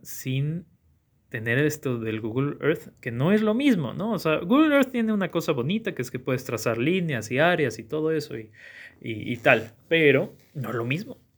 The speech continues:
No es lo mismo verlo en un mapa y la, la marav-, el ma-, maravillarse con un mapa y, y todo ese tipo de cosas y, y cómo ha ido desapareciendo eso, pero también viene desapareciendo con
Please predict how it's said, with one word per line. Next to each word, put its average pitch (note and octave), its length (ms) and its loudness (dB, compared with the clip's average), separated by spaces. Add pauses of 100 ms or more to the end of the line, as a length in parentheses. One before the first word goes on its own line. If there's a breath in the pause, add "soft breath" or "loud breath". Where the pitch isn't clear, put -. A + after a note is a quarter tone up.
(720)
No D3+ 120 4
es E3 80 8
lo F#3 100 8
mismo E3 440 0
verlo D3+ 400 6
en C#3 140 0
un C#3 140 0
mapa D3+ 600 2
y A#2+ 160 0
la, A#2 380 -2 (320 loud breath)
la C3 140 2
marav-, B2+ 360 6
el B2 200 -4
ma-, B2+ 260 2
maravillarse C3 680 4
con C3 180 -4
un C3+ 80 0
mapa C#3 500 0
y, G2 300 -4
y - 160 -8
todo B2 140 0
ese C3 100 -4
tipo D3+ 200 -2
de D#3+ 60 -8
cosas E3+ 500 4
y, A#2 300 -8
y - 40 -20
cómo C3+ 420 -2 (480 loud breath)
ha A2+ 100 6
ido B2 260 2
desapareciendo C#3 720 2
eso, G#3 160 4
pero E3 180 6
también F3 400 0
viene F3+ 200 -2
desapareciendo D#3+ 800 -2
con D3 380 0